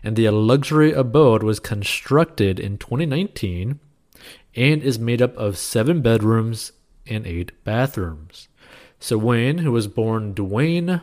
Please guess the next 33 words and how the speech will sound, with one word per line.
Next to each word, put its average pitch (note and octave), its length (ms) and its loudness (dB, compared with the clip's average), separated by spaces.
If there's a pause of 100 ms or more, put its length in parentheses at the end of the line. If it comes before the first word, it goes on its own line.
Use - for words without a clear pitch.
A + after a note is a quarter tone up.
Michael B2+ 420 -2
Carter C#3 320 0
Junior, G2 720 -4 (380)
closed C3 340 0
the D#3 100 -2
sale A2 380 0
on G#2 340 -2
March F#2 400 -4 (140)
seventeenth. F2+ 1000 -4 (380)
And C#3+ 80 -6
the C#3+ 60 2
move E3 260 2
comes D3+ 320 -4
after C3+ 340 0
Wayne, B2 580 -2
thirty-eight. C#3 760 0 (420)
You D3 80 0
know, G#3 60 6
it's G#3 80 2
actually A#3+ 220 4
surprising B2 500 2
that B2 240 0 (1300)
Wayne A#2 220 0
is A2 140 -2
actually A#2+ 240 0
only A2 200 -2
thirty-eight G#2 380 -2
years F#2+ 260 -6
old. A2 360 -4
That's A#2+ 160 -4
actually D3 240 0
pretty G#2 240 0
amazing. F2 480 -8